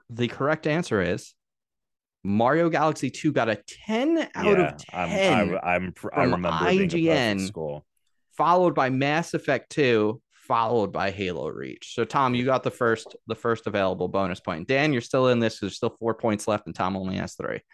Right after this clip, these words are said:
Speaker 1: So the game is not over yet. Two thousand and twelve. End of the world, Mayan calendar.
Speaker 2: <laughs>
Speaker 1: Wii U comes out. And Telltale's The Walking Dead,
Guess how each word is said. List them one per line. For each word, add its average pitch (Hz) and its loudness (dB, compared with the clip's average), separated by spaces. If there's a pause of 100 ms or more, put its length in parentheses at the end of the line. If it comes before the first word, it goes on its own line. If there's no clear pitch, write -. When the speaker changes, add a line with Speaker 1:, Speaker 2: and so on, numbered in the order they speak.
(460)
Speaker 1:
So 87 -4
the 92 -2
game 120 0
is 120 -2
not 123 0
over 101 4
yet. 104 2 (1900)
Two - 0
thousand 104 2
and 95 -2
twelve. 95 -2 (2000)
End 101 -2
of 90 -6
the 95 -6
world, 92 -2
Mayan 92 -2
calendar. 92 -2 (260)
Speaker 2:
<laughs> - -14
Speaker 1:
Wii - 2
U 104 0
comes 101 -2
out. 95 0 (3000)
And 95 -2
Telltale's 95 -2
The 98 -4
Walking 92 0
Dead, 92 0